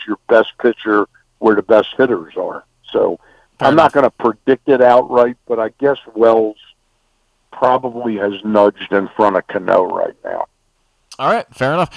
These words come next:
Speaker 2: Now, Stan, I wanna move on to predicting the winner of each of the division series to move into the championship series. Now, uh, um, we're gonna skip the Rangers and Orioles 'cause we just talked a good deal about them, but Phillies and Braves, who do you have in that one?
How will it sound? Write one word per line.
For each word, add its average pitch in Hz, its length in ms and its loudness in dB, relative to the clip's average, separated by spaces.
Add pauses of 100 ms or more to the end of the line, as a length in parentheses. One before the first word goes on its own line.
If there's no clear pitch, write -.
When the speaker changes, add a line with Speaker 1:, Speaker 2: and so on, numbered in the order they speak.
(140)
Speaker 2:
Now, 156 120 0
Stan, 165 220 -2
I 151 100 2
wanna 180 140 0
move 156 200 -6
on 120 240 -2
to 117 380 -2 (100)
predicting 117 520 -8
the 101 340 -8
winner 110 400 -6 (100)
of 107 400 -2
each 120 240 -8
of 110 160 -4
the 107 120 -4
division 101 340 -8
series 95 380 -10
to - 80 -14
move 101 280 -8
into 98 440 -12
the 98 60 -18
championship 95 540 -14
series. 120 320 -8 (240)
Now, 127 280 2
uh, 113 480 -2
um, 135 100 -2
we're 156 140 -6
gonna 202 100 -4
skip - 240 -8
the 151 100 -6
Rangers 123 300 -2
and 110 100 -2
Orioles 98 320 -6
'cause 104 140 -14
we 117 80 -2
just 113 180 -8
talked 104 300 -2
a 107 80 -6
good 101 260 -6
deal 98 220 -8
about 98 280 -6
them, 101 200 -8
but 92 160 -14
Phillies 202 320 0
and 139 100 0
Braves, 110 360 -6
who 139 100 -2
do 139 60 -4
you 117 80 -4
have 92 180 -4
in 82 80 -14
that 65 140 -10
one? 69 120 -16